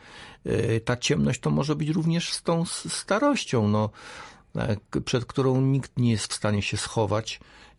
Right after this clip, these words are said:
i, i każdy jest na nią narażony. Mm, y, także, że, że tutaj to, to nie chcę, nie chcę, że tak powiem, kategorycznie się <laughs> wypowiadać i mówić, czy tak, czy tak. E,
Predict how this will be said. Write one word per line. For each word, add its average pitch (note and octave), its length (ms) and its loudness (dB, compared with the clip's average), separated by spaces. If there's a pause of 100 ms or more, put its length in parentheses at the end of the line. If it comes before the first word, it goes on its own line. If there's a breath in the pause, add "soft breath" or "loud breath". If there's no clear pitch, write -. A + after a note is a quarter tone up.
i, B2 580 0
i G#2+ 60 -2
każdy A#2 360 -2
jest A2 260 -2
na B2 80 0
nią A2 160 2
narażony. A2 680 2 (640 loud breath)
Mm, A#2 500 4
y, A2 340 4 (1000)
także, C3 600 -2
że, C3 220 -2
że C3 280 -2
tutaj C3 460 -2
to, C#3 220 -2
to C#3 280 -2 (1200)
nie F3+ 240 4
chcę, B2+ 300 -2
nie D#3+ 140 2
chcę, D3 180 -2
że A#2+ 100 0
tak A#2 160 0
powiem, C3 300 2
kategorycznie A#2+ 640 0
się - 180 0
<laughs> - 60 -2
wypowiadać B2+ 720 -2 (520 loud breath)
i - 100 2
mówić, B2+ 420 0
czy - 160 -2
tak, - 540 -2
czy - 160 -2
tak. C3 340 -2 (600 loud breath)
E, - 40 -4